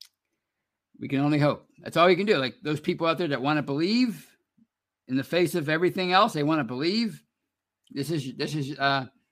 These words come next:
the time for that, because that's really all we have <laughs> right now is that. If you're a Steeler fan, um, is just to hope and pray that, that they can turn it around, uh, over the last couple games, and, and whether they make the playoffs or not,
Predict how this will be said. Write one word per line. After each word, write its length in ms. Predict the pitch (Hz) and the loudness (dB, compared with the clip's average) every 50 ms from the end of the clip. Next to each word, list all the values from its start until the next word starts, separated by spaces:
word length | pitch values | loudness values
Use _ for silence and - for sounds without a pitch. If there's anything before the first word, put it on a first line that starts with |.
| _ _ _ _ _ _ | _ _ _ _ _ _
the 80 | - 139 | -10 -2
time 280 | - - 185 202 190 | 4 6 6 8 6
for 100 | - 147 | 4 0
that, 180 | 131 123 117 113 | -2 -2 -2 -2
because 160 | 135 127 123 | -2 -4 -2
that's 180 | 143 135 - - | -4 -4 -4 -2
really 240 | 165 160 156 147 147 - - | -2 0 0 0 -2 -2 2
all 200 | 127 143 156 156 | 6 6 6 6
we 140 | 165 160 | 6 2
have 320 | 147 165 170 190 156 139 139 | 2 6 6 6 6 6 4
<laughs> 60 | 165 | -2
right 120 | 151 151 | -2 0
now 340 | 156 113 - 185 180 151 - - | 0 2 4 6 4 4 4 -2
is 240 | 165 165 151 - - - | -4 -4 -4 -4 -4 -2
that. 340 | 175 185 196 185 127 - _ _ - _ _ _ - _ _ - | 0 2 2 2 0 -2 _ _ -20 _ _ _ -20 _ _ -14
If 120 | 135 - | -8 -4
you're 120 | 147 147 | -2 -2
a 40 | 143 | -2
Steeler 320 | 143 - 175 185 180 143 113 | -2 -2 -4 -2 -2 -4 -4
fan, 480 | 120 123 127 127 127 127 127 117 - - | -6 -6 -4 -4 -2 -2 -4 -4 -6 -10
um, 540 | - 113 113 113 113 113 113 113 110 104 - - | -8 -6 -4 -4 -4 -4 -4 -6 -6 -6 -10 -12
is 440 | 110 120 120 123 123 123 101 - - _ _ _ | -12 -10 -10 -8 -10 -10 -12 -16 -20 _ _ _
just 200 | - 135 120 - | -8 -8 -8 -6
to 80 | - 123 | -6 -2
hope 300 | 120 151 165 175 165 - | 2 2 2 2 2 0
and 140 | 147 135 - | -2 -2 2
pray 340 | - 160 175 185 175 151 131 | 6 6 6 8 6 4 2
that, 200 | 127 131 127 - _ _ - - _ _ _ _ _ _ _ _ _ _ _ - | -2 -4 -6 -8 _ _ -20 -20 _ _ _ _ _ _ _ _ _ _ _ -16
that 80 | - 147 | -10 -4
they 120 | 147 151 | -2 -2
can 140 | 143 156 139 | 0 0 -2
turn 240 | - 160 160 156 151 | 0 2 2 2 2
it 40 | 147 | 2
around, 600 | 143 143 156 175 175 156 143 131 127 127 131 127 - | 2 4 4 6 6 6 4 2 0 -2 -4 -4 -2
uh, 300 | 123 123 123 120 120 107 | 0 2 4 4 2 0
over 140 | 123 131 123 | -2 -4 -4
the 60 | 127 | -2
last 360 | 123 135 139 139 139 139 - - | 0 2 2 2 2 0 -2 -4
couple 200 | 147 139 139 135 | -4 -4 -4 -4
games, 520 | 135 139 151 175 170 127 110 107 - - - | -2 -2 -2 -2 -2 -4 -4 -6 -10 -14 -10
and, 260 | - 117 117 113 - - | -8 -6 -6 -6 -6 -6
and 320 | 117 117 113 107 107 107 _ _ _ _ _ _ _ _ _ _ _ _ _ _ _ _ _ _ _ _ _ _ _ _ _ | -6 -6 -6 -6 -8 -10 _ _ _ _ _ _ _ _ _ _ _ _ _ _ _ _ _ _ _ _ _ _ _ _ _
whether 240 | - 135 156 156 165 | -4 -2 0 2 2
they 120 | 165 160 160 | 2 4 4
make 160 | 165 165 - | 2 2 0
the 60 | 143 | -2
playoffs 380 | - - 165 180 185 165 - 131 | 0 4 6 6 6 6 4 2
or 40 | |
not, 220 | 131 131 131 135 | 0 0 0 0